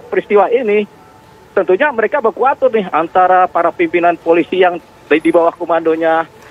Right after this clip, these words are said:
si Sambo kan. Begini, begini, begini mereka esah semuanya kan. Nah, termasuk si Richard, si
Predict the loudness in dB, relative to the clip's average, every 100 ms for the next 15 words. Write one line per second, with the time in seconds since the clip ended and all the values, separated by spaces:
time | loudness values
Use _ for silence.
0 | -16 -2 0 2 0 -4 -14 -18 -18 -4
1 | -2 0 0 0 -4 -4 -12 -18 -10 -6
2 | -2 -2 -2 -2 -2 -2 -4 -2 -2 -2
3 | -2 -2 -4 -6 -6 -4 -2 -4 -2 -4
4 | -6 -20 -16 -4 -2 -2 -10 _ -20 -20
5 | -20 -20 -10 -6 -2 -4 -6 -8 -2 0
6 | -2 -2 -4 -2 -2 -4 -6 -18 -20 -20
7 | -20 -18 0 2 4